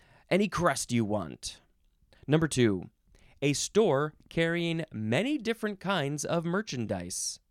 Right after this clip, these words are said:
Just all the different stuff. It's an emporium. Sounds like a fun place. Let's talk about the etymology for emporium,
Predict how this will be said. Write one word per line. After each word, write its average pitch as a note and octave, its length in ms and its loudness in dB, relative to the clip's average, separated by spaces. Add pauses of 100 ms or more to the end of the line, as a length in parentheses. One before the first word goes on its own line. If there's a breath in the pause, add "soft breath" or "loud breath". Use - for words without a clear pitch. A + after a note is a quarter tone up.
(880)
Just - 220 -8
all G#3+ 160 2
the G3 80 0
different E3+ 340 -2
stuff. - 480 0
It's - 180 -4
an E3 100 -2
emporium. G#2 680 0 (520)
Sounds C4 420 -2
like F#3+ 140 -2
a D#3 40 -6
fun C3 300 0
place. G#2 440 -4 (160 soft breath)
Let's - 240 -4
talk F#3+ 240 -2
about D3 240 0
the B2 140 0
etymology G#2+ 720 0 (220 soft breath)
for B2 260 2
emporium, A2+ 840 -2